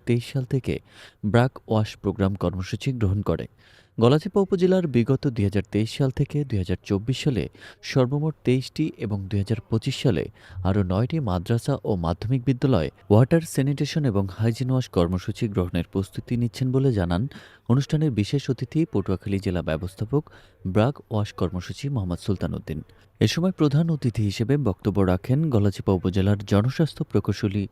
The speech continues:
আব্দুর রহমান। বিশেষ অতিথি হিসেবে ছিলেন মাধ্যমিক বিদ্যালয়ের একাডেমি সুপারভাইজার আবু সাইদ মোহাম্মদ আবু কালাম, গলাচিপা টেলিভিশন সাংবাদিক ফোরাম এর সভাপতি মোহাম্মদ জসিম উদ্দিন, সিনিয়র সাংবাদিক মোহাম্মদ জিল্লুর রহমান জুয়েল, এনজেড আলিম,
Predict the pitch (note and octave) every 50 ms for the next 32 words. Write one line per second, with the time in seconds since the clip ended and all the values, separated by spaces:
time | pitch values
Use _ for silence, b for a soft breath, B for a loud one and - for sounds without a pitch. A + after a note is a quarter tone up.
0 | _ _ - F#2 F2+ F2+ G2+ F2+ F#2 E2+ E2 D#2+ F2+ B2+ D3 B B B B B
1 | B B B - A2 A#2 A#2 - D#3+ D#3 - - A#2 - B2+ A#2+ - A2 G2 -
2 | G#2+ F#2 F#2 - - G#2 F#2+ A#2 B2+ C3 A#2+ F#2 F#2 - - G2 G#2 G2 E2+ F2+
3 | G2 F2+ - G2 G2 G#2 G#2+ A2 A2 - _ - - G#2+ G#2 - - C3+ C3+ C#3+
4 | D3+ D3+ - - G#2+ - G2+ F2+ - F#2 F2 E2 - G#2+ C3 D3+ B B B B
5 | B B G2+ G#2 G#2+ B2 C3 - - D3+ C3+ B2+ G#2+ F#2 F#2 F#2 F#2+ F#2+ F2+ F2+
6 | E2+ F#2+ F#2+ - G2 F2+ F2+ F#2+ A2+ C#3+ D3+ b b b b b b b - A2
7 | A#2+ C3 D3 - F#3+ - - F3+ - D3 B2 A#2+ A#2+ B2 A#2+ - C#3 B2 - -
8 | G2 E2+ F2+ F2+ E2+ G2+ G2 - - G2 F#2 F2+ F#2+ A2 B2 - - A2 F#2+ -
9 | - G2+ F#2 F2+ F#2+ G2+ A2 - - A2+ G#2 F2+ E2 E2 E2 D#2+ - E2+ E2+ -
10 | - G#2 G2+ G#2 G2+ - A2+ A#2 B2 B2 B B B B B B B - - A2
11 | A2+ B2+ C3 - - A#2+ A2 A2+ A2+ G#2+ B2 A#2+ - - F2+ F2 F2+ F#2 E2+ -
12 | F#2 F2+ F2 F#2+ G#2+ G#2 G#2+ G#2 G#2+ G#2+ A2 A2+ A2 G2+ G2 F#2+ G2+ A#2 C#3 D#3
13 | B B B B B B B - B2 C3+ C3 C3+ C#3 B2 - - G#2+ G2+ G2 G2
14 | G2+ A2